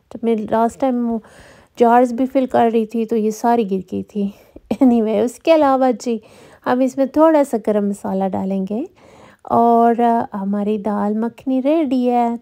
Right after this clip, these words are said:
अच्छा, थोड़ा सा मैंने और बटर डाला था। जब मैंने इसको टेस्ट किया था ना, तो बटर का फ्लेवर नहीं आ रहा था, तो इसमें बटर का फ्लेवर आना ज़रूरी है और सौ, अ, क्रीम का भी। तो थोड़ी सी मैंने और क्रीम भी डाली थी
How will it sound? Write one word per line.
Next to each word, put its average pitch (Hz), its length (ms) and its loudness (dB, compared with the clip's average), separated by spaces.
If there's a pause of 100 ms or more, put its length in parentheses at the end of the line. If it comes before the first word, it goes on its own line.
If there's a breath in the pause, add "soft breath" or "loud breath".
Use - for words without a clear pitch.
(140)
अच्छा, 262 140 -2
थोड़ा 294 280 4
सा 294 160 0
मैंने 254 200 -2
और 226 160 -4
बटर 214 280 -6
डाला 208 320 -4
था। 233 120 -6
जब 226 200 -6
मैंने 240 180 -2
इसको 262 260 -2 (800 loud breath)
टेस्ट 269 420 6
किया 247 320 2
था 254 120 -6
ना, 320 160 0
तो 269 80 -6
बटर 233 280 -4
का 254 120 -4
फ्लेवर 233 380 -4
नहीं 226 160 -4
आ 190 160 -4
रहा 208 180 -6
था, 247 200 -8 (560 soft breath)
तो 226 160 -2
इसमें 233 460 -4
बटर 240 280 -2
का 254 160 -2
फ्लेवर 226 600 -2
आना 226 320 -2
ज़रूरी 214 520 -2
है 233 320 -4 (100)
और 226 140 -2
सौ, 240 460 -2 (240)
अ, - 80 -14 (140)
क्रीम 220 600 -2
का 196 200 -6
भी। 202 120 -8 (400 soft breath)
तो - 160 -16
थोड़ी 233 220 0
सी 233 160 -8
मैंने 226 160 -2
और 214 160 -2
क्रीम 226 360 -2
भी 254 100 0
डाली 220 380 2
थी 214 280 -8